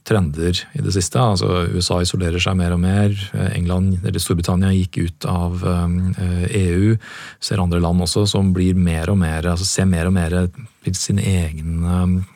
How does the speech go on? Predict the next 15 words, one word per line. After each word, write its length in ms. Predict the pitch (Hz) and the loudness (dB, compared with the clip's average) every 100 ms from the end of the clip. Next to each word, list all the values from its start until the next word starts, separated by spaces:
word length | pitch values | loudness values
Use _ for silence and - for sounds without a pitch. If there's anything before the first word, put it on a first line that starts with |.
| 175 | -4
eh, 160 | 101 92 | 0 0
behov. 480 | 98 - 196 - - - - - - - - - _ _ _ _ - | 0 2 0 0 -12 -20 -20 -20 -20 -20 -20 -20 _ _ _ _ -10
Og 440 | - 95 98 101 143 | -2 2 2 2 0
vi 160 | 104 | 0
vet 400 | 95 82 78 - | 0 -2 -6 -2
jo 140 | 131 120 | 0 0
at 100 | - | -2
klimaendringene 880 | 90 82 82 85 85 82 85 98 - - | -2 -2 -2 0 0 0 2 2 0 -2
allerede 340 | 87 92 82 | 0 2 0
påvirker 640 | 92 - 80 80 - 92 95 | 0 0 -2 -2 -2 0 2
matproduksjon. 600 | 87 - 80 78 127 220 - _ _ - | 0 0 -2 0 2 0 -4 _ _ -6
Vi 80 | 85 | -2
vet 160 | 87 95 | 0 0
at 80 | |
det 80 | 98 | 0